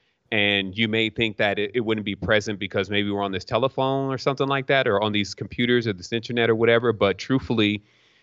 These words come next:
like, we're everywhere and we are everything, you know, even with plasma and water, you know, we're everything. So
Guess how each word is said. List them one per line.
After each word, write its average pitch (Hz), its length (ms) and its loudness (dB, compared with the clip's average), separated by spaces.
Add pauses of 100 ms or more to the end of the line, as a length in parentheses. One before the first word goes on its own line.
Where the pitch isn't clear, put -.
(140)
like, 101 180 4
we're 113 220 6
everywhere 135 840 0 (320)
and 104 160 0
we 113 140 2
are 107 140 6
everything, 113 560 0
you 104 80 -4
know, 101 140 -2
even 107 220 -2
with 95 120 -4
plasma 110 580 0
and 98 80 -6
water, 113 480 2 (440)
you 110 100 -2
know, 104 120 2
we're 110 200 6
everything. 117 480 2
So 98 520 -2